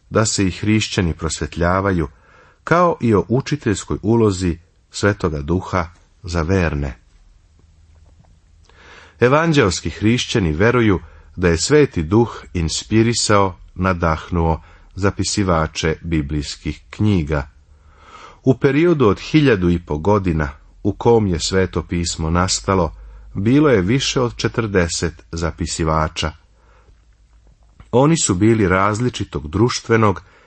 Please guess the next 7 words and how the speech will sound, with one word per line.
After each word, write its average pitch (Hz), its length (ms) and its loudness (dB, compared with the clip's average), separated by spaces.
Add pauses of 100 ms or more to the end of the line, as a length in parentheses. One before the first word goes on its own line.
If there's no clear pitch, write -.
(140)
i 104 120 0
nacionalnog 87 1000 0
porekla. 85 680 -2 (600)
Bilo 110 360 4
je 95 160 0
tu 95 320 0
pastira 101 800 0